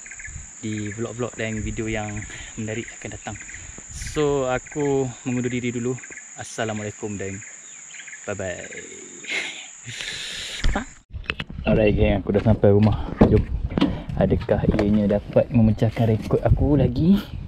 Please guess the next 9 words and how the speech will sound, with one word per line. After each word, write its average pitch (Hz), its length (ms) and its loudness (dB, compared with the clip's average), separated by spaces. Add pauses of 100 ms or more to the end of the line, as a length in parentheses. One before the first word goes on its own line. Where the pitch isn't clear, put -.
(600)
Rekod - 320 0
aku - 80 -2
baru 147 320 6
lagi 143 220 8
pecah, - 260 2
gang. 98 200 4 (680)
Ha. - 120 -4 (1500)
Keras 107 240 4
dah. 104 140 0